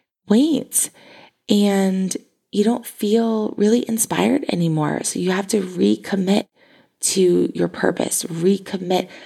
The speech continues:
to that healthier version of you, recommit to that future self over and over and over.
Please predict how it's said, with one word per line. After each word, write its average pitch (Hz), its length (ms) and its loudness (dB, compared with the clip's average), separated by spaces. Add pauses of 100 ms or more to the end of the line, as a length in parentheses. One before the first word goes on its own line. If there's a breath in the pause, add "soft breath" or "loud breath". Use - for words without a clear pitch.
(240 loud breath)
to - 100 -6
that 170 160 -2
healthier 175 480 0
version 160 340 -2
of 156 140 -6
you, 156 400 0 (480 loud breath)
recommit 196 680 0
to 180 120 0
that 156 220 -2
future 160 300 -2
self - 360 -2 (140)
over 175 320 0
and - 260 -4
over 156 300 0
and 147 240 -4
over. - 480 -4